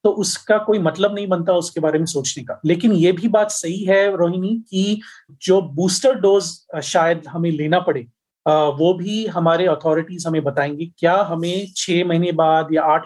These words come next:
महीने बाद, अ, दूसरे डोज के आठ महीने बाद, क्या हमें बूस्टर डोज लेना पड़ेगा? अगर लेना है, तो अनाउंसमेंट होगी। लेकिन अब तक इसका अनाउंसमेंट हुआ नहीं है,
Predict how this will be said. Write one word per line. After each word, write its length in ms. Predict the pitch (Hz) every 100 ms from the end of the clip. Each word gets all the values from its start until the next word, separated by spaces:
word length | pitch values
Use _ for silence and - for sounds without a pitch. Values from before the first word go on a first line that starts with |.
| 151
महीने 240 | 151 156
बाद, 340 | 143 143 143 - _ _ _ 160
अ, 80 |
दूसरे 360 | 143 160 160 185
डोज 280 | 160 165 170
के 100 | 160
आठ 240 | 151 -
महीने 180 | 151 147
बाद, 200 | 139 135 127 _ _ _ -
क्या 120 | 175
हमें 300 | 170 185 156
बूस्टर 340 | 156 - 190
डोज 320 | 170 160 160 156 -
लेना 280 | 143 151 175
पड़ेगा? 480 | 175 170 165 165 165 _ 151
अगर 220 | 170 147
लेना 360 | 139 160 185
है, 280 | 175 180 185
तो 120 | 185
अनाउंसमेंट 640 | 180 156 151 160 - 160 156
होगी। 320 | 156 156 131 117 _ _ 160
लेकिन 220 | 170 220
अब 200 | 180 175
तक 140 | 220 220 180
इसका 240 | 175 202
अनाउंसमेंट 540 | 165 165 170 - 180
हुआ 240 | 180 151 160
नहीं 240 | 185 196
है, 180 | 180 202